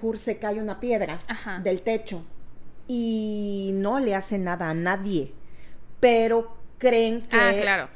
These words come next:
Speaker 1: tienen que poner el ejemplo de castigar al que lo hizo y resulta que es él. Y entonces a él se lo llevan de esclavo a los barcos estos donde ellos eran, eh, los que remaban,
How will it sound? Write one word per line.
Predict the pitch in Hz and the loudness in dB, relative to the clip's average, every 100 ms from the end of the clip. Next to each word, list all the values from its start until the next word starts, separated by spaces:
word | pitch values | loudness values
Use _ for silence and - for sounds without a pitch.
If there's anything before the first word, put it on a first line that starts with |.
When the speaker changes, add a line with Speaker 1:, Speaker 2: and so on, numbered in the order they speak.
| - - - - - | -14 -14 -12 -14 -8
Speaker 1:
tienen | 233 226 226 226 | -2 2 2 0
que | 226 214 | 0 -2
poner | - 190 208 240 | 0 0 2 4
el | 220 | 4
ejemplo | 202 - 247 240 240 240 | 4 0 -2 0 0 -2
de | 226 | -2
castigar | 160 - 208 190 233 247 | -4 -4 0 6 8 8
al | 240 - | 4 0
que | 190 160 | 0 0
lo | 156 190 | 2 2
hizo | 214 - 170 - - - - - - | 2 0 0 2 2 0 -2 -4 -2
y | 254 | 0
resulta | 247 233 190 160 | 0 0 -2 -2
que | 165 | -4
es | - | -2
él. | 170 151 - - - - - | -2 -2 -6 -14 -12 -10 -2
Y | 214 | 0
entonces | 214 214 214 208 | 0 -2 0 -2
a | |
él | 185 | 0
se | 196 | 0
lo | 190 | 2
llevan | 190 185 185 190 - | 2 0 0 -2 -6
de | 165 175 | -2 -2
esclavo | 170 - 254 254 214 196 202 - - - - - - - | 0 2 6 6 6 2 -2 -10 -18 -20 -20 -20 -10 0
a | 170 170 | 2 4
los | 165 165 | 2 2
barcos | 190 165 202 190 | 0 2 -2 -4
estos | 190 208 | -4 -4
donde | 180 170 185 | -4 -2 -2
ellos | 180 190 | -2 -2
eran, | 170 170 170 151 - | -4 -4 -6 -6 -8
eh, | 165 151 147 143 139 135 117 | -4 -4 -4 -4 -6 -6 -4
los | 160 - | -4 -2
que | 180 | 0
remaban, | 190 214 233 233 202 196 262 | 2 4 6 6 6 2 0